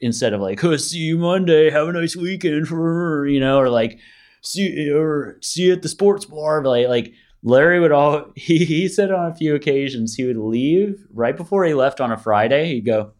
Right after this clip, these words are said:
"Hey, Stubby." He was my nickname, Stubby. I'm named after some Western, obscure Western character.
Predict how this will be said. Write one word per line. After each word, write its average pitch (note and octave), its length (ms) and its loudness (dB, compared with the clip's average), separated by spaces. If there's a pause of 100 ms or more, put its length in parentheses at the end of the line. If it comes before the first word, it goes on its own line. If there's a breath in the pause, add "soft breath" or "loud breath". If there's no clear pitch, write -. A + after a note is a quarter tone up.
(400)
"Hey, G3 100 2
Stubby." G3 520 2
He G#2 220 -8
was A#2+ 140 -4
my A#2 160 0
nickname, G#2 480 -4
Stubby. G2 520 -2
I'm G2+ 120 -4
named G2+ 220 -2
after F#2+ 320 -6
some G2 440 -10
Western, G2 680 -6
obscure A#2 340 -2
Western G2 540 -6
character. F2+ 580 -8